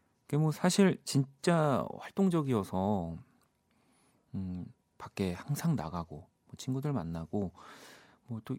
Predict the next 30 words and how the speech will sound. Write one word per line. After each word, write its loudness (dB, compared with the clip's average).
이렇게 0
지내는 6
분들이 4
아니라면 2
뭐 -6
또 -2
사실 0
그 -2
물론 6
뭐 6
집에 4
어느 -2
정도 -2
좀 -4
있어야 -2
되는 0
시간은 -2
늘어났지만 0
저도 2
그런 2
생각을 2
했거든요. -2
그 -2
나의 0
패턴에서는 -2
사실은 -2
많이 -2
달라진 0
게 0
없는데 0